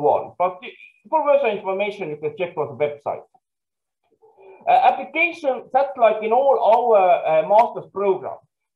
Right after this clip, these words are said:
deadline fifteenth of March. Uh, we know that there are lots of, uh, difficulties due to pandemics. So we were told that, uh, they are considering whether it's possible to extend the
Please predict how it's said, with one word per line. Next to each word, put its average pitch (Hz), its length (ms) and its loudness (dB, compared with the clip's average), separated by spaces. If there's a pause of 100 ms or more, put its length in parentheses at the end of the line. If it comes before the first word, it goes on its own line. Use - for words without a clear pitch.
deadline 214 560 -2
fifteenth 220 560 -8
of 156 120 -2
March. 170 420 2 (640)
Uh, 170 280 2
we 233 80 -8
know 285 280 2
that 240 140 -6
there 202 120 2
are 202 80 -2
lots 262 300 0
of, 202 260 -8
uh, 175 400 0
difficulties 185 760 -6
due 220 240 -8
to 180 80 -4
pandemics. 170 840 0 (300)
So 202 200 -6
we 196 180 2
were 202 280 -2
told 247 420 -6 (240)
that, 185 340 0
uh, 175 360 0
they 208 60 -2
are 185 100 -6
considering 202 680 -4
whether 233 200 -8
it's 208 200 -12
possible 214 560 -6
to 165 260 -12 (340)
extend - 500 -2
the 156 100 -4